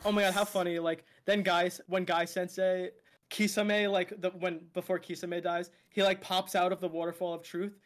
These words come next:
Speaker 1: and, like, Guy Sensei thinks that's his, like, true form. <laughs>
Speaker 2: Yeah. He's like, "I'm a
Speaker 1: Um,
Speaker 2: shark."
Speaker 1: yeah, yeah.
Speaker 2: <laughs>
Speaker 1: Kisame's death was fucking badass, too.
Speaker 2: It was
Speaker 1: He, he committed
Speaker 2: so sick.
Speaker 1: suicide by making sharks eat him,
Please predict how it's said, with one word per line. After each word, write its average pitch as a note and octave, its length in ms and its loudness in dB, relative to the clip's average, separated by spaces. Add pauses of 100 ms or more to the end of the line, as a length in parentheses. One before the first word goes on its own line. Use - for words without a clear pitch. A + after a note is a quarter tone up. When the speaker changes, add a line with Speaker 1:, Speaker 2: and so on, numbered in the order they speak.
(300)
Speaker 1:
and, G#3 120 2
like, G3+ 140 4
Guy F#3+ 160 4
Sensei F#3 300 0
thinks F3 320 -2
that's E3 220 0
his, D#3 280 -6
like, D#3 120 -6
true D#3 240 -6
form. D3+ 520 -8
<laughs> D#4 80 -8
Speaker 2:
Yeah. C#4 640 4 (180)
He's D4 160 -4
like, D#4+ 120 -2
"I'm C4 220 4
a F4 40 4
Speaker 1:
Um, E4+ 200 4
Speaker 2:
shark." - 560 4 (200)
Speaker 1:
yeah, G#3+ 340 4
yeah. G#3 380 4 (360)
Speaker 2:
<laughs> - 400 -20
Speaker 1:
Kisame's A#3+ 460 0
death F3+ 260 0
was E3 140 -8
fucking F3+ 300 -8
badass, E3+ 440 -2
too. - 140 -2
Speaker 2:
It C#4+ 80 4
was - 320 -2
Speaker 1:
He, E3 80 -8
he F#3 60 -4
committed G#3+ 340 4
Speaker 2:
so F#3+ 80 -4
sick. F#3 80 -6
Speaker 1:
suicide F#3 680 2
by E3+ 140 4
making E3+ 340 -2
sharks E3+ 440 -2
eat F3 180 -8
him, G3+ 180 -4